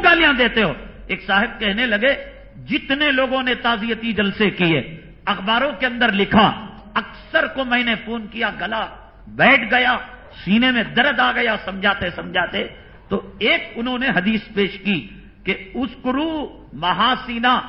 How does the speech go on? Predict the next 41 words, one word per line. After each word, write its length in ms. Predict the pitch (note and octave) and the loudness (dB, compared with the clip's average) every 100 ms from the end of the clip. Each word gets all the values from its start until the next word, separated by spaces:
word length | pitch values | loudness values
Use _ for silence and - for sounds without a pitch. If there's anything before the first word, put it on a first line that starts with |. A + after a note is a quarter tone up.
| - - - - | -10 -20 -12 -2
موتاکم"، 760 | C#3 G3 G3 A#3+ A3 A3 F3 A#2 - - - | 6 6 6 4 4 2 0 -4 -14 -16 -4
کہ 100 | A3+ A3 | -4 -4
تم 120 | D4+ E4 D4 | -6 -6 -4
اپنے 380 | A3 - G#3+ A#3 | -6 -6 -4 -2
موتا 480 | G3+ F#3+ - A3 G3+ | -2 -4 0 0 0
کے 100 | A#3 | -2
محاسن 640 | G#3+ F3 E3 F#3+ A#3+ B3+ | -2 -2 -2 -4 -6 -8
کو 100 | A3 | -6
ذکر 320 | F#3+ E3+ G3 F3 | -6 -2 -2 2
کرو، 460 | F3+ F#3 B3 - - - - | 6 6 6 2 -14 -6 2
عیبوں 400 | G3+ A#3+ A3+ D#4+ | 4 4 2 0
کو 180 | B3+ C#4 | 2 4
بیان 400 | B3+ B3+ B3 A3 | 6 8 6 6
نہ 120 | G#3+ - | 6 6
کرو۔ 240 | F#3 E3 - - - A#2+ | 4 4 2 -8 -16 -8
یہ 220 | E3+ G#3 | -2 0
حدیث 280 | F#3+ B3 B3 A#3 | 0 -4 -6 -4
کہہ 180 | F3+ | -4
کر 100 | A3+ | -2
انہوں 240 | G#3 G#3+ A#3 | -2 -2 -4
نے 120 | G#3 - | -2 0
کہا، 300 | F3+ A#3+ C4 - - - | 4 4 2 -4 -16 -2
کسی 280 | A3 G#3+ D4 | -2 -2 -4
موتا 400 | A#3+ G#3 - A#3+ G#3+ | -6 -6 -2 -4 0
کے 180 | C4+ D#4 - - - | 0 0 -2 -14 0
عیب 340 | F3 C#4+ F4 - | 6 6 4 0
کو 100 | C#4+ | -2
نہیں 160 | C#4 | 0
بیان 300 | B3+ B3+ B3 A3 | 2 2 2 2
کرنا 280 | A#3+ A3+ G#3 | 2 4 4
چاہیے۔ 720 | G#3+ G#3 F#3 F#3+ D#3 - - - | 6 6 6 4 2 -6 -14 -8
میں 240 | D#3 F#3+ | -4 -2
نے 120 | G#3 | -4
کہا، 580 | G3+ G3 G#3+ F3 - - - | -2 0 0 0 -6 -18 -2
ایک 380 | G3+ B3+ G#3 F3 | 2 2 0 -4
دن 240 | C4 A#3 | -2 2
ملا 260 | G#3+ A3 B3 A3+ | 2 4 4 4
کا 100 | A3 | 0
تعزیتی 640 | A3 A3 G3+ A3+ G#3+ A3 | 0 -2 -2 -4 -4 -4
جلسہ 280 | G3+ F3+ G#3 | -4 -2 0
ہو، 340 | F3+ E3+ | 0 -2